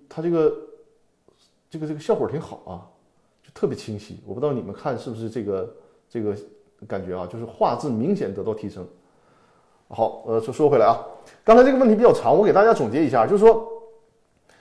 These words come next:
这个股东呢，相当于什么？他是隐名股东，相当于是隐名股东。托黑本说确实很清晰，是吧？是我这明显感觉到了，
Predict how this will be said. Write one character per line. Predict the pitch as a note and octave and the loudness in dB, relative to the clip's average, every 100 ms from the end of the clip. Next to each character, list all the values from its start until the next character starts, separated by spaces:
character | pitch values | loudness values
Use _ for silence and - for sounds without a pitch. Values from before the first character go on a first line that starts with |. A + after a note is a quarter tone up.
| _ _ _ | _ _ _
这 | A#3 | 4
个 | F#3+ F#3 D#3+ D3+ C#3+ | 8 10 10 8 6
股 | - B2 | 2 0
东 | D#3 A3 | 4 6
呢， | G3 - - - - | 6 4 -2 -16 -12
相 | - A3+ | 2 4
当 | G3+ F#3 | 6 4
于 | |
什 | C3+ | 0
么？ | A2+ | -4
他 | B2 D3 | -2 -2
是 | D#3+ | -2
隐 | A2+ | -6
名 | G2 C3 | -6 -8
股 | F#2+ | -8
东， | G#2 - - _ | -10 -12 -20 _
相 | _ E3 | _ -2
当 | E3 C#3 | 0 -2
于 | |
是 | C3+ | -4
隐 | C3 | -6
名 | G2+ A2+ | -6 -6
股 | G2 | -6
东。 | G2 E2+ - _ _ _ _ _ _ _ _ | -8 -10 -16 _ _ _ _ _ _ _ _
托 | - E3+ | 0 4
黑 | F#3 | 6
本 | D3 | 6
说 | C3 | 4
确 | C#3+ F3 | 2 2
实 | C#3+ | 0
很 | D#3 | -2
清 | A2 A2+ | -4 -8
晰， | A2 | -8
是 | F2+ | -8
吧？ | G#2 F#2 | -6 -4
是 | E3+ | -2
我 | B2 A2 | -2 -2
这 | A2 | -4
明 | C#3+ C#3+ | -4 -2
显 | A3+ D#3 | 0 0
感 | C3 G2+ | 0 -2
觉 | |
到 | G#2 | -2
了， | G#2 | -2